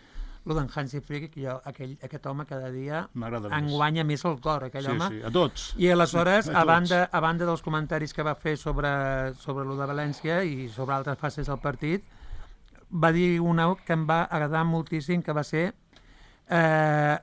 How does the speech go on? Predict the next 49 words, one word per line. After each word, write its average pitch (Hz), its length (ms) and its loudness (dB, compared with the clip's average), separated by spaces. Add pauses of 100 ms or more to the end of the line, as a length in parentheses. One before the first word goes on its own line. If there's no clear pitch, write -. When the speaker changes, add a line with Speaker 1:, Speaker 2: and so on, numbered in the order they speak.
Speaker 2:
"Avui 170 300 4
ho 220 40 4
dono 208 240 4
per 170 160 0
bo 170 140 0
perquè 196 220 -6
ho 180 60 -2
han 165 100 0
guanyat, 143 320 -2 (240)
Speaker 1:
Sí. 98 240 -12 (260)
Speaker 2:
però 151 140 4
amb 151 120 4
l'actitud 160 400 0
de 214 80 2
la 202 80 2
segona 165 340 0
part 190 160 2
no 190 100 0
podem 160 200 0
anar 147 160 0
a 131 40 0
Belgrado". 117 520 -6 (540)
Speaker 1:
Sí, 107 220 -10 (360)
sí, - 180 -8
sí. 113 280 -10
Speaker 2:
I 165 100 -6
està 143 220 -2
parlant 156 280 0
de 175 80 -2
l'Estrella 151 360 -2
Roja, 143 280 -4
no 139 80 -2
està 151 200 -4
parlant 135 300 -4
del 131 120 -6
Bayern 160 280 0
de 139 80 -6
Múnich 208 340 2
i 165 60 4
no 160 60 4
està 156 200 0
parlant 156 280 0
del 156 100 0
Real 147 240 2
Speaker 1:
No, 139 80 4
Speaker 2:
Madrid. 135 160 6
Speaker 1:
no, - 80 2
sí, 107 160 -8
sí. 104 180 -10